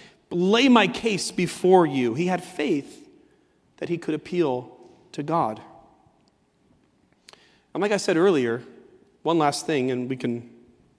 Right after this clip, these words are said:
think of other things, I'm sure, is Job had faith to keep his integrity.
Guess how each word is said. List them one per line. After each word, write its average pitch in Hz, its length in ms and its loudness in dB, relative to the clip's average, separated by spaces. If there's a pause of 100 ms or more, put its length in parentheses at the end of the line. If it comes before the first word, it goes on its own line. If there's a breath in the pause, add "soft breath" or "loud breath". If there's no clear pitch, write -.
(180)
think 131 180 -4
of 127 100 -4
other 131 160 -2
things, 123 240 -4
I'm 113 100 -6
sure, 113 500 -4 (1120 soft breath)
is 143 120 -4
Job 190 200 4
had 170 180 2
faith 185 300 2
to 156 100 -4
keep 160 220 -2
his 135 120 -6
integrity. 117 540 -6